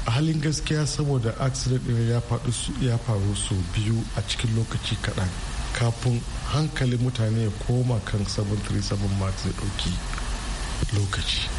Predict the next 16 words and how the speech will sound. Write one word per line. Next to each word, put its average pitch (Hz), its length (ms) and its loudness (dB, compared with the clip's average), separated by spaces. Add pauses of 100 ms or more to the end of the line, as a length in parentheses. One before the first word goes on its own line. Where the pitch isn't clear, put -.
(200)
Mutane 120 400 2
za 113 140 2
su 110 160 -2
ji 98 80 2
tsoron 101 340 0
shiga 101 300 0
wannan 92 340 0
jirgin. 92 380 0 (580)
But 110 160 -2
amma 143 320 2 (680)
ita 160 220 2
Boeing 156 340 2
tun 131 180 0
da 123 140 2 (200)
aikinta 147 640 0
na 113 80 2